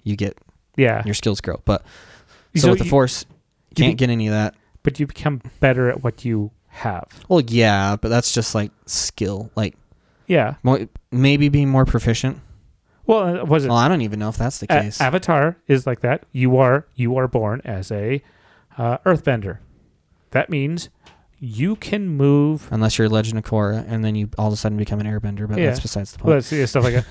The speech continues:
Speaker 1: <laughs>
Speaker 2: But let's say you're born an earthbender. That means you can move an entire mountain. But you were born,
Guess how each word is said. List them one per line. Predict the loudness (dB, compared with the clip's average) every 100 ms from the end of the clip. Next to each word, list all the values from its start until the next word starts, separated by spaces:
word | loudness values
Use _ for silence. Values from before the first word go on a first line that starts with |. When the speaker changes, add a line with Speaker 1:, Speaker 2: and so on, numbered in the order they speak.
| -4
Speaker 1:
<laughs> | 2
Speaker 2:
But | 4
let's | 4
say | 2
you're | 2 2 2
born | 2 2 0
an | -4 -6
earthbender. | -2 -2 0 -2 -2 -8 -12 -18 -20 _ _
That | -2 0
means | -2 -6 -8 _
you | -12 0 2
can | 2 0 -2
move | 0 2 2 2 -2 _ _ -6
an | -4
entire | -4 -8 -10 -4 0 2 2
mountain. | 0 -4 -4 -8 -12 -16 _ _ _ _ _ -10
But | -8
you | -4
were | -4
born, | 0 2 4 4 4 0 -6